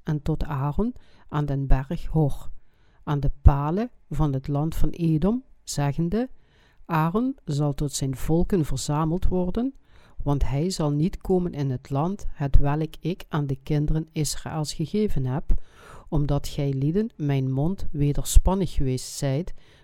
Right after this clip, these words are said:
bij de wateren van Meribah. Neem Aaron en Eleazar, zijn zoon, en doen hen opklimmen tot den berg Hor. En trek Aaron zijn klederen uit,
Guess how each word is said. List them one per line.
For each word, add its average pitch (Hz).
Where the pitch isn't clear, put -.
bij 143
de 135
wateren 151
van 151
Meribah. 123
Neem 151
Aaron 165
en 160
Eleazar, 185
zijn 135
zoon, 180
en 143
doen 160
hen 170
opklimmen 190
tot 143
den 131
berg 139
Hor. -
En 147
trek 139
Aaron 165
zijn 185
klederen 180
uit, 120